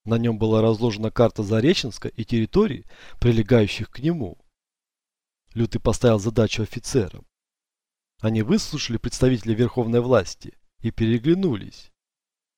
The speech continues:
Капитан Бойко проговорил: «Да, дела. Тебя что-то смущает, капитан?» осведомился Лютый, посмотрев на него. «Вы представляете, какие разрушения вызовет в Зареченске применение двух установок залпового огня «Град»?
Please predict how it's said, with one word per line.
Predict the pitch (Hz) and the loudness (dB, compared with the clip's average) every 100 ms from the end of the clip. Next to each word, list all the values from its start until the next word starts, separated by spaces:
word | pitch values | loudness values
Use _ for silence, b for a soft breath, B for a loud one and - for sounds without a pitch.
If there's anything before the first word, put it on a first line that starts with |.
| _ | _
Капитан | - 101 104 123 107 | -14 -10 0 2 2
Бойко | 98 165 - | 2 0 0
проговорил: | 90 110 104 117 131 120 73 - - _ _ _ _ _ _ _ - | -4 -2 2 4 4 2 -4 -12 -20 _ _ _ _ _ _ _ -20
«Да, | 90 90 92 95 87 80 78 - - _ _ _ _ _ | -16 -14 -4 -2 -2 -4 -8 -14 -20 _ _ _ _ _
дела. | 92 101 95 92 78 - - _ _ _ _ _ _ _ _ | -6 -4 -2 -4 -4 -10 -18 _ _ _ _ _ _ _ _
Тебя | 135 143 | 2 4
что-то | 139 - 143 | 4 0 -4
смущает, | 131 143 139 - 262 269 | -4 -4 0 2 2 2
капитан?» | - - 127 117 98 - _ _ _ _ | -2 -4 -2 0 0 -4 _ _ _ _
осведомился | - 113 139 107 117 - 127 | -2 2 2 2 -4 -2 0
Лютый, | 135 117 - - | 0 -2 -6 -12
посмотрев | - 123 - 139 - | -4 -2 2 2 0
на | |
него. | 104 95 - - _ _ _ _ _ _ _ _ _ _ _ _ _ - | -8 -10 -12 -18 _ _ _ _ _ _ _ _ _ _ _ _ _ -2
«Вы | 123 | 2
представляете, | 131 127 - 123 135 208 220 190 | 2 2 2 2 6 8 8 6
какие | 160 - 156 | -4 2 2
разрушения | 139 139 - 175 180 | 4 0 2 4 4
вызовет | 135 143 139 | 4 4 4
в | 107 | 4
Зареченске | 123 131 156 143 - - | 4 6 4 0 -4 -2
применение | 127 123 131 156 143 | 0 2 2 4 4
двух | 113 143 | 2 -2
установок | 113 131 127 143 104 | -2 0 2 2 4
залпового | 135 135 131 127 139 | 4 4 2 4 4
огня | 139 127 139 | 4 4 2
«Град»? | 135 175 - - - | 4 2 2 -2 -18